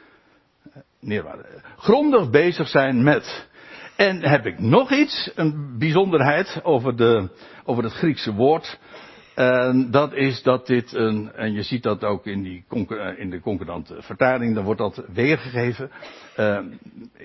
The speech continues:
hoe dat, ja, dat, dat is, is heel lastig. Want wij kennen in het, in het Nederlands,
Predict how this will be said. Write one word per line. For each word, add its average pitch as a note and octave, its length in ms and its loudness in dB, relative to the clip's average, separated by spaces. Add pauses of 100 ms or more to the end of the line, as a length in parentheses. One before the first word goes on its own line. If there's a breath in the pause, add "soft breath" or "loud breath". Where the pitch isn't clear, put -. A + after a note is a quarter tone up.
hoe D3+ 300 -2
dat, D3 380 0 (120)
ja, C3 180 0
dat, C3+ 280 -8
dat D3+ 180 -2
is, B2 120 -8 (360)
is A#2 120 -12
heel C4 180 2
lastig. - 580 -2 (360 loud breath)
Want C#3+ 140 2
wij A3+ 180 4
kennen A#3 220 2
in G3+ 140 2
het, F#3 140 -4
in F3 140 -4
het D3+ 120 -4
Nederlands, G#3+ 760 2